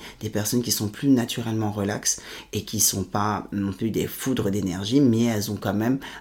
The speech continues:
un petit dix pour cent, quinze pour cent d'énergie yang qui est suffisante pour pouvoir, euh, euh, affronter la vie quotidienne, et cetera.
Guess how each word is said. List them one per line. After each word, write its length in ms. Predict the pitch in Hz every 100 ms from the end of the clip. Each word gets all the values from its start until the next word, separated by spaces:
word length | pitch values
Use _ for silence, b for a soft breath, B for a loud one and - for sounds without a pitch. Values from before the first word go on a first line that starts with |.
| -
un 280 | 123 131 135
petit 580 | 120 - - 127 127 120
dix 200 | 120 135
pour 260 | - 120 -
cent, 300 | - 107 113
quinze 320 | - 135 135
pour 240 | - 120
cent 240 | - 110 110 -
d'énergie 420 | 113 107 104 110
yang 260 | 101 107 131
qui 160 | 123
est 20 |
suffisante 760 | 95 - 196 196 139 113 123 160
pour 180 | 107 -
pouvoir, 440 | 95 92 113 131
euh, 140 | 92 - B B B
euh, 360 | 92 85 62 50 -
affronter 500 | - - 107 95 120
la 140 | 117 104
vie 160 | 113
quotidienne, 580 | 110 98 92 92 101 113
et 100 | 107
cetera. 460 | - - 110 104